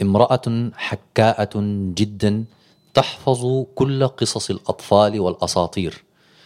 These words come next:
وكنت الابن الوحيد لابنتها البكر، فكانت تحكي لي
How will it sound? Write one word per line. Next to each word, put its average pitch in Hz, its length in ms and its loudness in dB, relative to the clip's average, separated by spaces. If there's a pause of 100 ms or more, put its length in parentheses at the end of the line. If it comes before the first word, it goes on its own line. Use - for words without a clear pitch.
(200)
وكنت 143 540 0 (600)
الابن 127 440 0
الوحيد 110 680 0 (100)
لابنتها 95 580 0
البكر، 92 560 -6 (320)
فكانت 113 580 2 (260)
تحكي 104 540 -2
لي 104 340 -2